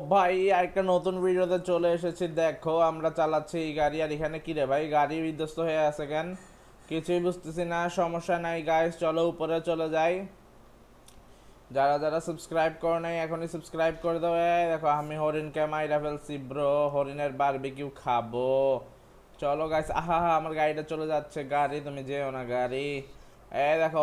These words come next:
হরিণের বারবিকিউ আমরা এখন করবো গাইস, সবাই প্রস্তুত থাকো। এই দেখো ব্রো, ওরে হরিণ রে, তোর বারবিকিউ আমি এখন খামু। ওকে,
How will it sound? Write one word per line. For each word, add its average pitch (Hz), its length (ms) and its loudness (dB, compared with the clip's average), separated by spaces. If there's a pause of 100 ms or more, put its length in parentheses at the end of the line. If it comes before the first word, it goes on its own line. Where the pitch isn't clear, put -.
হরিণের 151 400 0 (100)
বারবিকিউ 151 500 0
আমরা 151 200 -4
এখন 151 140 -6 (120)
করবো 147 240 -4 (120)
গাইস, 151 300 2 (200)
সবাই 143 320 0
প্রস্তুত 147 400 -6
থাকো। 143 260 -2 (160)
এই 151 60 2 (120)
দেখো 131 220 -2 (140)
ব্রো, 131 280 0 (880)
ওরে 143 300 -2
হরিণ 143 300 -2 (120)
রে, 151 180 -2 (640)
তোর 131 140 -4 (100)
বারবিকিউ 135 540 -2
আমি 135 160 -6
এখন 127 120 -8 (120)
খামু। 135 400 -4 (1900)
ওকে, 123 300 -6